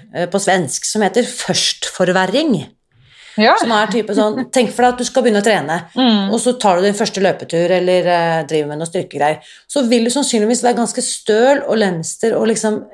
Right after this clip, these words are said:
Speaker 1: øm
Speaker 2: Mm.
Speaker 1: dagen derpå, fordi at på en måte kroppen er ikke vant til å gjøre det på den måten. Så da får du en førstforverring av din fysiologiske, eh, tilstand. Og det vil jo mange oppleve som, "Shit, dette funker ikke,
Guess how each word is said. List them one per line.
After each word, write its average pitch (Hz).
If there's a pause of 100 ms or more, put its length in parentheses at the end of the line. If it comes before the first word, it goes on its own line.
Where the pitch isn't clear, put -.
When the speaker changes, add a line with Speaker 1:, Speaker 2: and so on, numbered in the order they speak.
(160)
Speaker 1:
øm 269
Speaker 2:
Mm. 202
Speaker 1:
dagen 180
derpå, 247
fordi 220
at 202 (120)
på -
en 208
måte 202
kroppen 170
er 165
ikke 170
vant 143
til -
å 170
gjøre 165
det -
på 156
den 147
måten. 147 (220)
Så 220
da 196
får 175
du 170
en 180
førstforverring 151
av 143
din 156
fysiologiske, 156 (480)
eh, 175
tilstand. 143 (320)
Og 220
det 302
vil 294
jo 330
mange 226
oppleve 160
som, 190
"Shit, 247
dette 202
funker 185
ikke, 143